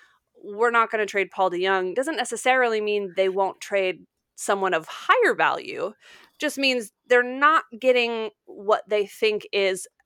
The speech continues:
a fair value <laughs> in the conversations they've had on Paul DeYoung to this point. At least that's my perspective.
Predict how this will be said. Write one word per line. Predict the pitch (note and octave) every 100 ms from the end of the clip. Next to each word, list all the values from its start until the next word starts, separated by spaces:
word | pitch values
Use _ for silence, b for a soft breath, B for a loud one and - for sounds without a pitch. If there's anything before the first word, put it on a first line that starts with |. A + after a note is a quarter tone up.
| -
a | F3
fair | - - G#3+ A3 A#3+
value | G#3 E3 D#3 D#3+ D#3+ D#3+
<laughs> | F#3 - - - _ _ - - - _ -
in | A#3+ A#3+
the | A3+
conversations | A#3+ G#3+ G3 G3 G3+ F#3+ F#3
they've | G3 F3
had | F#3
on | D#3+ E3+
Paul | F3 D3
DeYoung | D3+ C#3+ C#3+
to | E3
this | C#3
point. | - F3 - -
At | G3
least | G#3+ -
that's | F#3 -
my | D#3
perspective. | D3 C3 - - _ -